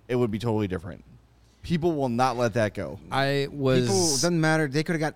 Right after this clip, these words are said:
Speaker 3: eight prospects for DeBrincat and people would still be mad.
Speaker 1: <laughs> Yeah, probably.
Speaker 2: I, I was able to speak with, uh, with Larry Hawley at, for W G N today, and he, and he said, he asked me about the DeBrincat trade and, and the Doc trade and everything.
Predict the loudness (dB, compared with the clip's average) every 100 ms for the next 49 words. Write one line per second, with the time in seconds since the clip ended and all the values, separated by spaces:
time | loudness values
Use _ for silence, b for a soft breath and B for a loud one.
0 | -6 -6 -8 -14 -8 -8 -6 -8 -6 -2
1 | -2 0 -2 -2 -4 -4 -4 -2 -2 -4
2 | -4 -4 -4 -6 -6 -10 -8 -8 -6 -6
3 | 0 2 2 2 0 2 2 0 -4 -6
4 | -2 -2 0 -2 -2 -2 -2 -2 -4 -2
5 | 0 0 0 0 0 -2 -4 -6 -6 -4
6 | -4 -4 -4 -4 -2 -4 -6 -4 -2 -2
7 | -4 -6 -6 -6 -6 -6 -4 -4 0 2
8 | 2 -2 -10 b b b _ _ -2 0
9 | 0 -2 -2 -2 -2 -4 -10 -4 -4 -2
10 | 0 0 -2 -8 -6 -4 -4 -6 -8 -8
11 | -8 -4 -2 -2 -6 -6 -6 -8 -6 -8
12 | -8